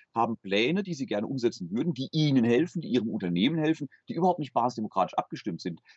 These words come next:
die sie untereinander abgesprochen haben. Und jetzt nutzen sie ihre Netzwerke, um diese Ziele zu erreichen. Vollkommen normal und seit Jahrtausenden nie anders gewesen.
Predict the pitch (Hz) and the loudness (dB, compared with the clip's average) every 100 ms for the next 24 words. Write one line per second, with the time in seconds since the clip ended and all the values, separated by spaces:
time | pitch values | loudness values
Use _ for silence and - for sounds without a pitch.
0 | - 113 95 147 156 151 127 117 101 120 | -4 -4 2 2 4 2 2 4 4 2
1 | 143 - - 175 - 101 90 82 107 170 | 0 -4 -4 -8 -4 -2 0 0 -2 -4
2 | - - 139 175 143 190 - 165 151 - | -8 0 0 2 -2 -4 -4 -6 -6 -2
3 | 151 160 143 117 104 - - 101 101 - | 4 4 2 0 0 -2 -4 -2 -2 -4
4 | 220 _ - 147 135 160 - _ 107 110 | -6 _ -4 2 2 2 -4 _ -2 -2
5 | 135 156 - 104 107 - 156 175 214 208 | 0 -4 -2 -2 0 -2 0 2 2 0
6 | 220 - - - 220 254 - 160 156 131 | -4 -4 -12 0 2 2 2 0 2 0
7 | 113 135 165 - 127 123 120 117 131 151 | 2 2 2 0 0 0 0 0 0 0
8 | 139 131 131 143 123 113 - 104 151 135 | -2 -2 0 0 0 -2 -4 -4 -2 0
9 | 117 | -2